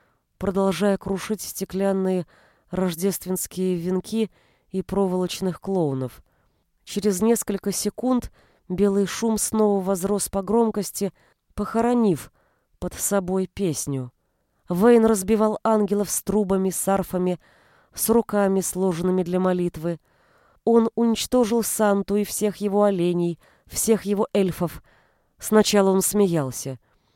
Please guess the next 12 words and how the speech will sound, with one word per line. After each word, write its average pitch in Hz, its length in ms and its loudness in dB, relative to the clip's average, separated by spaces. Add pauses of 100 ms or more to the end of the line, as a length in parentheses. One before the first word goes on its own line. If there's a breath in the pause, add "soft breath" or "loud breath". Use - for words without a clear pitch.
(300)
Через 196 380 0
некоторое 202 520 2
время 160 480 0 (540)
это 190 240 -4
перестало 202 640 0
быть 175 360 -2
забавным. 160 760 0 (760)
Потом 233 500 4
у 214 40 8
него 202 260 2
начали 214 440 2
болеть 208 480 0